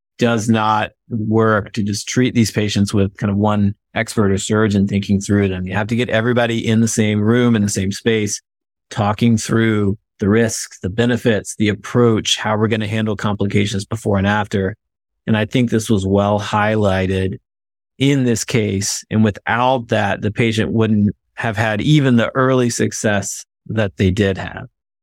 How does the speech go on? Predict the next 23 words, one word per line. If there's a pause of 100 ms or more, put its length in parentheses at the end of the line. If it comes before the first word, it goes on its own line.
(200)
And
finally,
and
Anika
pointed
this
out
in
the
case
as
well, (420)
you
have
to
have
clear-eyed
communication
with
everyone
on
the
team.